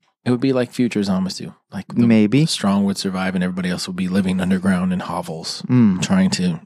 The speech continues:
Speaker 1: survive off the crumbs left by the powerful.
Speaker 2: I came here for the scraps.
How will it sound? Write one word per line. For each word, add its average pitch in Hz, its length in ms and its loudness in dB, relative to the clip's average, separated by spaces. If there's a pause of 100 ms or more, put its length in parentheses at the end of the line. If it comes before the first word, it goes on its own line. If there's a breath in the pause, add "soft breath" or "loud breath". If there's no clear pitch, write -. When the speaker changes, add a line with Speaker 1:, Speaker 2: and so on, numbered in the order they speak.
(160)
Speaker 1:
survive 92 460 0
off 85 180 -6
the 90 80 -8
crumbs - 640 -6
left - 420 -10 (220)
by 76 160 -6
the - 100 -8
powerful. - 640 -6
Speaker 2:
I - 80 -6
came 175 260 2
here 156 100 2
for 143 120 0
the 127 100 -2
scraps. - 840 -2